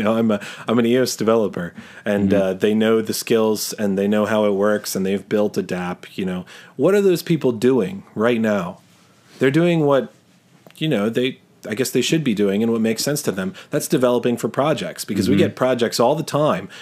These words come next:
Speaker 1: that come in and say, "I need an E O S developer." You know, "I
Speaker 2: Exactly.
Speaker 1: need E O S development talent." And we say, "Well, there is no E O S development <laughs> talent." You know what I mean?
Speaker 2: <laughs>
Speaker 1: There are talents out there, but they're all already engaged. They're all already, uh, employed at places,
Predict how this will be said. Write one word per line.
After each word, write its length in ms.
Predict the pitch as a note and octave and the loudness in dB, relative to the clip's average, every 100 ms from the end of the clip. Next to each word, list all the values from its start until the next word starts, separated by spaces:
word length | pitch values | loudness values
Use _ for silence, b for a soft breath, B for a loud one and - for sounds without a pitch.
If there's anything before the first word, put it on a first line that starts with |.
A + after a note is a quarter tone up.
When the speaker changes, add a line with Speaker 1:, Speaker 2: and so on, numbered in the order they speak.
| B - | B -6
Speaker 1:
that 140 | A#2 | -2
come 200 | D3 D3 | 0 2
in 80 | B2+ | 2
and 120 | A#2 | 2
say, 420 | - A#2 G#2 G2 B B _ | 2 2 2 0 B B _
"I 120 | B2+ | 0
need 180 | D#3 C#3 | 2 2
an 100 | A#2 | 2
E 80 | B2 | 2
O 60 | C3 | 2
S 120 | G2 | 0
developer." 560 | F#2 F2+ F2+ - F2 - _ - | -4 -4 -6 -8 -12 -16 _ -4
You 100 | A2 | 0
know, 140 | A2+ | 2
"I 80 | A#2+ | 4
Speaker 2:
Exactly. 140 | C3+ D3 | 2 2
Speaker 1:
need 120 | C3+ | 2
E 100 | C3 | 2
O 40 | B2+ | 2
S 80 | - | 2
development 520 | A#2+ C3 D3 G#2 F#2+ | 2 2 2 -2 -4
talent." 380 | G2+ F2+ F#2+ B B - | -4 -6 -8 B B -2
And 240 | B2 A#2 | 2 2
we 100 | C3 | 2
say, 180 | - C3 | 2 2
"Well, 120 | C#3+ D#3 | 4 4
there 160 | F#3 | 2
is 140 | G#3+ D#3+ | 2 2
no 160 | C#3 | 2
E 100 | A#2 | 2
O 40 | G#2+ | 2
S 80 | |
development 460 | - A2 G#2+ G#2+ G#2 | 0 2 2 2 -2
<laughs> 80 | - | 0
talent." 440 | F#3+ - G#3+ - | 0 0 0 2
You 180 | G3+ - | 0 2
know 120 | F#3+ | 2
what 100 | D#3 | 4
I 40 | D3+ D3+ D#3+ | 4 4 2
mean? 20 | |
Speaker 2:
<laughs> 80 | D#3+ | 4
Speaker 1:
There 160 | E3+ D#3+ | 4 4
are 60 | |
talents 460 | D#3+ G3+ A3+ G3+ F#3 | 2 2 4 2 4
out 220 | D#3 C#3+ | 4 4
there, 280 | C#3+ C3+ C3 B | 2 2 0 B
but 100 | D#3 | 0
they're 160 | F3+ F3+ | 2 4
all 200 | F3 F3 | 2 2
already 400 | D3+ D3+ E3 D#3 | 4 4 4 2
engaged. 520 | C3+ C3+ D#3+ G#2 - | 2 2 2 0 2
They're 180 | A#2 B2 | 2 4
all 160 | C3+ C3 | 4 2
already, 540 | B2+ C3 C3 B2 A#2+ | 2 2 2 2 0
uh, 260 | A2 G#2+ G#2+ | 0 0 0
employed 520 | A2+ A2 C#3+ D3 C3+ | -2 -2 0 2 2
at 80 | G2+ | 0
places, 560 | - D3 - F#2+ F2+ | -2 -2 -2 -4 -6